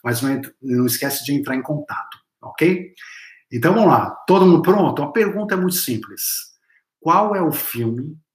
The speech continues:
que eu, como criança, mais assisti na minha vida? Eu vi ele trezentas mil vezes. Que filme foi esse?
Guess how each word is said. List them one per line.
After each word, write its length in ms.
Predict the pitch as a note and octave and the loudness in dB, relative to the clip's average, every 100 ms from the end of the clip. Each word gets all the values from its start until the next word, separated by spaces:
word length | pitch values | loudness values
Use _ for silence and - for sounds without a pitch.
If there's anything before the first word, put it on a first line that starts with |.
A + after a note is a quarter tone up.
| _ _ _ _ - | _ _ _ _ -6
que 180 | E3+ | 2
eu, 160 | G3 A#3 | 4 4
como 260 | G#3 F3+ F3 | 2 -2 0
criança, 720 | D3+ C3 C3 - - C#3+ - _ _ | -2 -2 -2 -6 -8 -10 -14 _ _
mais 680 | C#3 D#3 G#3 A#3 A3+ - - F3 | -4 2 4 2 0 -4 -4 -4
assisti 540 | - - D#3 - F3 | -2 -2 -4 -4 -2
na 120 | E3+ | 0
minha 180 | E3 D#3+ | 0 -2
vida? 460 | C3 - D3+ A#2 B2 | -4 -4 -4 0 0
Eu 180 | D3 | 0
vi 240 | C#3+ F#3 F3+ | -2 0 2
ele 220 | F3+ F3 | 2 -2
trezentas 840 | - F#3 E3 - E3+ G#3 F#3 - | 0 2 2 2 0 2 0 0
mil 240 | D#3+ A3 C3 | 2 2 2
vezes. 460 | C3+ B2 - - _ | 0 0 -4 -8 _
Que 160 | - A3 | -2 0
filme 400 | A3 - B3 A#3 | 0 4 4 4
foi 280 | A3 D#3 G#2+ | 2 0 0
esse? 360 | - - - | -2 -8 -10